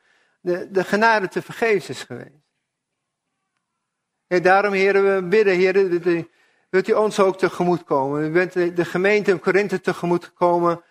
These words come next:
wilt u ons ook tegemoet komen. Heer, dat wij, dat wij toegewijd zullen leven aan, aan u. Omdat u van ons houdt. Omdat we kinderen, omdat we zonen en dochters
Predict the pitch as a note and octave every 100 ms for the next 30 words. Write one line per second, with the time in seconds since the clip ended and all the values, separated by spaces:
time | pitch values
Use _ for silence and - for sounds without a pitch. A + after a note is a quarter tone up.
0 | _ - F3+ F3+ G3 G3 G3 G3 F#3+ F#3
1 | F#3 D#3 - D3+ D3+ - - B2+ A#2+ _
2 | _ _ _ _ _ _ _ _ _ _
3 | _ _ _ E3 F3 F3 F3+ E3+ F3 F3
4 | E3+ F3+ E3 C4+ B3+ G3+ F#3 F#3 F3+ -
5 | F3 E3 E3 F#3 G#3 G3 D#3+ D#3 D#3 -
6 | D3 D3 - C#3+ D3 D#3+ B2 - _ _
7 | _ _ _ _ _ _ _ _ _ _
8 | _ _ _ _ _ _ _ _ _ _
9 | _ D3 D#3+ D#3 G3 F3 E3+ D#3+ - D#3+
10 | A2 - _ _ _ _ _ _ D#3 D#3+
11 | F3+ F3+ F3 A3 A3+ A3 G#3 G3+ F#3 F3+
12 | F3 D#3+ G3+ A3+ C4 B3 A3+ E3+ D#3 A3
13 | - - E3+ -